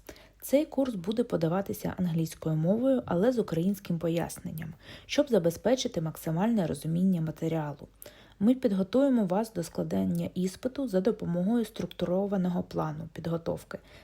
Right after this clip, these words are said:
та перевірених стратегій для успіху. Тож почнемо. Для початку хочу звернути вашу увагу, що всі ми т-, тут для того, щоб навчатися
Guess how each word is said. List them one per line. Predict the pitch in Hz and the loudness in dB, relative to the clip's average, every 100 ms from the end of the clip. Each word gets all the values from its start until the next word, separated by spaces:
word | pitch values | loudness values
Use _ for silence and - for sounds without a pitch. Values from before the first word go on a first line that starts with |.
| - | -2
та | - 254 269 - - - - | 2 2 0 -10 -20 -18 4
перевірених | 185 175 175 208 226 190 | 4 6 0 0 -2 -2
стратегій | - 165 170 180 196 | -4 -6 -2 -2 0
для | 165 165 | 2 0
успіху. | - 156 - - - - - - - - | 0 -4 -6 -10 -12 -16 -18 -20 -20 -6
Тож | - 185 | 2 2
почнемо. | - 196 - 160 147 139 - - - _ - | 2 -2 0 0 -2 -6 -12 -18 -20 _ -2
Для | 214 | 2
початку | 220 214 - 302 - | 4 4 2 0 -2
хочу | 190 262 - 214 | 2 4 4 2
звернути | 190 196 233 - | 4 4 4 4
вашу | 180 196 - 208 | 4 2 2 2
увагу, | 185 170 156 180 - - - - - - | 2 -2 -4 -10 -12 -20 -20 -12 -12 -8
що | - - | -2 0
всі | 180 - 269 | 2 2 6
ми | 269 196 | 8 6
т-, | - - 202 - _ | 4 -6 -10 -20 _
тут | 208 196 - - | 0 0 -4 2
для | 196 | 4
того, | 190 - 285 226 | 6 8 8 6
щоб | - 220 220 | 4 2 4
навчатися | 185 170 - 233 240 - 196 | 2 2 2 2 4 2 0